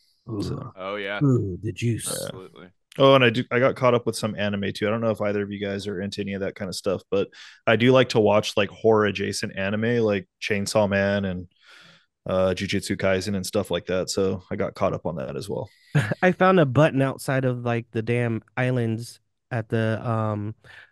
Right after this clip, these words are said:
Speaker 2: I think it was, it wasn't Cinemonstapalooza, it was the other one,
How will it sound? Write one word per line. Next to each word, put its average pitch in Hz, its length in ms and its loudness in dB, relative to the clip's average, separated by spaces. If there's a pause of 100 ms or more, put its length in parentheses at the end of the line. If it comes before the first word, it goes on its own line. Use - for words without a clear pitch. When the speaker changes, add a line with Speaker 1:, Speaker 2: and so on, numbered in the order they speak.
(120)
Speaker 2:
I - 60 -14
think 127 200 0
it 120 60 4
was, 110 500 0 (600)
it 123 40 -2
wasn't 147 280 4
Cinemonstapalooza, 104 840 -2
it 104 60 0
was 104 180 -4
the 104 160 -2
other 104 180 -2
one, 98 380 -4